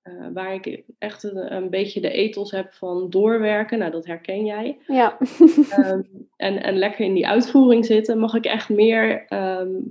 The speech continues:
Speaker 1: nou ja, pas op de plaats maken. En bijvoorbeeld de dag gewoon praktisch, eh, hi-, eh, starten met een half uur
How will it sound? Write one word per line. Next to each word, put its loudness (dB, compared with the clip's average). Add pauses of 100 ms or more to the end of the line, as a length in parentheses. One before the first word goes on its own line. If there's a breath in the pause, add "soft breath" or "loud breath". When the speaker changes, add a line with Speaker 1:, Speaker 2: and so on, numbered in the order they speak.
Speaker 1:
nou 0
ja, 0
pas -2
op 0
de 0
plaats -4
maken. -6
En -8 (320 soft breath)
bijvoorbeeld -2
de -6
dag -4
gewoon -6
praktisch, -10
eh, -8
hi-, -10
eh, -6
starten -6
met -8
een -8
half -4
uur -4